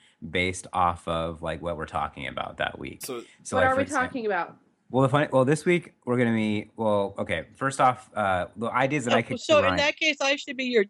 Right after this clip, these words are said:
Speaker 4: dead host, Sue, if we're talking about the
Speaker 1: We are, we will
Speaker 4: zombie
Speaker 1: be ta-,
Speaker 4: apocalypse.
Speaker 1: we'll be talking a little bit about zombies. Uh, we're gonna be talking a
Speaker 3: Gross.
Speaker 1: little bit about the, the season finale of The Walking Dead, which means we won't be talking about The Walking Dead until, like,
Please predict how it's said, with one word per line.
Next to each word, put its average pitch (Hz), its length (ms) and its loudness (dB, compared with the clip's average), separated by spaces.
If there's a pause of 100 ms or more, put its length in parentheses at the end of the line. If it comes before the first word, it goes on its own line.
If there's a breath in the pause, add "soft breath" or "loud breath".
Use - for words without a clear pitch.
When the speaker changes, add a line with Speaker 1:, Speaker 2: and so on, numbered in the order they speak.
Speaker 4:
dead 233 260 2 (560)
host, 220 440 4
Sue, 247 360 0
if 175 140 0
we're 190 100 -4
talking 196 320 0
about 185 280 2
the 175 100 0
Speaker 1:
We 170 100 -4
are, 151 160 2
we 185 60 -12
will 180 40 -10
Speaker 4:
zombie 180 340 2
Speaker 1:
be 165 100 4
ta-, 147 60 -2
Speaker 4:
apocalypse. 170 240 2
Speaker 1:
we'll 135 80 0
be 127 40 -2
talking 123 320 0
a 104 60 -2
little 113 260 0
bit 131 120 -2
about 123 260 4
zombies. 92 640 -2
Uh, 90 180 0
we're 92 100 -4
gonna 95 120 -6
be 87 60 -8
talking 98 160 0
a 92 60 -2
Speaker 3:
Gross. 85 80 -4
Speaker 1:
little 101 180 -4
bit 107 120 -6
about 95 360 0
the, 92 220 -6
the 92 120 -12
season 120 440 -2
finale 104 520 2
of 92 140 -2
The 95 80 -6
Walking 92 340 -2
Dead, 90 220 -4
which 90 160 -12
means 90 180 -8
we 90 60 -6
won't 90 180 -4
be 90 80 -8
talking 95 260 -2
about 92 160 -4
The 95 60 -8
Walking 90 380 -2
Dead 90 180 -2
until, 85 300 -4
like, 85 260 -4